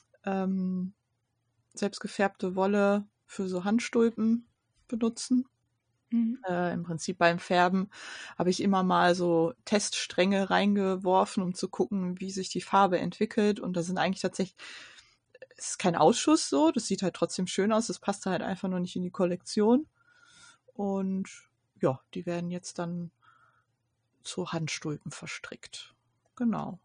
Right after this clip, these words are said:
Speaker 1: Ja, und ansonsten ist schon, ich sag mal, läuft so im Hinterstübchen eine Weihnachtskollektion. Aber das, ah, das ist,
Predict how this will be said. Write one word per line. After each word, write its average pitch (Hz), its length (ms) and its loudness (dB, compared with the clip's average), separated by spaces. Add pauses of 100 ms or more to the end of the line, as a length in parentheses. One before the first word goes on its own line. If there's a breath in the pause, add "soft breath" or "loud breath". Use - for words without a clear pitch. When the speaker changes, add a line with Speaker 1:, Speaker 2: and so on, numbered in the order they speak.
(1200 soft breath)
Speaker 1:
Ja, 190 160 10
und 175 120 4
ansonsten 226 600 4
ist 247 220 2
schon, 247 440 8
ich 220 260 -4
sag 214 180 -2
mal, 220 540 4
läuft 208 360 0
so 220 300 4
im 208 300 2
Hinterstübchen 226 1200 2 (280)
eine 202 420 -2 (140)
Weihnachtskollektion. - 1400 -6
Aber 202 180 8
das, - 300 4 (1000 loud breath)
ah, 214 200 4
das 240 180 6
ist, 233 160 -6